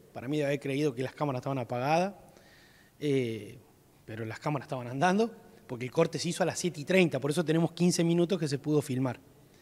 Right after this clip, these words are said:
eh, con todo el movimiento que hizo. Por ahí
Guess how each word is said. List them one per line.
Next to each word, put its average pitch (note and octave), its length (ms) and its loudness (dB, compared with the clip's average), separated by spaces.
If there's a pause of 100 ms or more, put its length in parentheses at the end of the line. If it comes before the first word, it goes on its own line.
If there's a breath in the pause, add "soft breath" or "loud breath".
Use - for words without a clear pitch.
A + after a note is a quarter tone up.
(720 soft breath)
eh, B2+ 640 -2
con B2 160 -8
todo F3 140 10
el E3 60 6
movimiento D3 480 4
que B2+ 100 -2
hizo. - 180 -8 (1300 soft breath)
Por E3+ 160 6
ahí G3 500 4